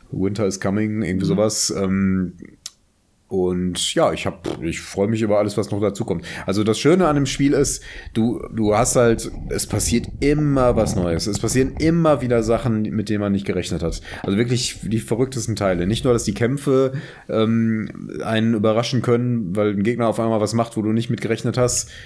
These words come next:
Speaker 1: oder wo du an irgendwas nicht gedacht hast, dass einer verletzt war oder sonst was. Auch Ereignisse, die so passieren und, ähm, ja, naja, ich möchte nicht jedes Mal so von, davon schwärmen, aber es ist einfach ein ganz tolles Spiel.
Speaker 2: Mhm.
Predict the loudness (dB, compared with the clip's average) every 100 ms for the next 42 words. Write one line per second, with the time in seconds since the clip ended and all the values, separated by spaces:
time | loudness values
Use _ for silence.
0 | -18 -10 -2 0 2 2 2 2 2 2
1 | 0 0 0 0 0 0 -2 -2 -2 0
2 | 0 0 -2 0 0 2 0 0 0 -2
3 | -4 -12 -18 -6 -2 -2 -2 -14 -20 -6
4 | -2 2 2 2 0 0 0 0 0 -2
5 | 0 0 2 0 -2 -2 0 0 0 -4
6 | -4 -2 0 0 -2 -4 -6 0 0 -2
7 | -8 _ -6 -6 -10 _ _ -20 -20 -6
8 | -4 -4 -6 -6 -6 -6 -10 -6 -4 -2
9 | -2 -2 -2 0 0 0 0 0 0 0
10 | 0 -2 -4 -4 0 0 2 0 -2 0
11 | -2 -2 -4 -6 -4 -4 -2 -4 -4 -6
12 | -10 -10 -18 _ -20 -20 _ -6 -6 -6